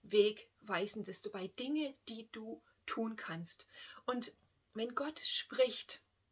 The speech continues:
dann ruft er zum einen Dinge für uns in Existenz, aber es ist immer auch eine Einladung von, von ihm an, äh, zu uns, dass wir, äh, mit ihm anfangen, zusammen zu arbeiten.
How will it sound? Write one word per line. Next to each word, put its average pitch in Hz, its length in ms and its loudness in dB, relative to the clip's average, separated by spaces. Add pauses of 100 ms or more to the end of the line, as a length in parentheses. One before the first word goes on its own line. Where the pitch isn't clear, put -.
(560)
dann 226 220 4 (240)
ruft - 300 4
er 294 140 4
zum 262 160 -2
einen 262 420 2
Dinge 277 240 0
für - 180 0
uns 226 200 -2
in 226 140 0
Existenz, 208 840 -4 (320)
aber 240 220 10
es 277 120 2
ist 294 140 -4
immer 285 240 2
auch 269 100 -2
eine 247 360 -2
Einladung 277 580 2
von, 262 260 -4 (180)
von 247 280 -2
ihm 269 360 -4 (200)
an, 226 180 -2 (420)
äh, 220 180 2
zu 262 220 -4
uns, 262 520 -2 (340)
dass 233 220 -4
wir, 247 240 0
äh, 220 300 4 (360)
mit 247 200 -6
ihm 254 140 0
anfangen, 277 600 2
zusammen 233 720 -2 (180)
zu - 180 -2
arbeiten. 196 680 2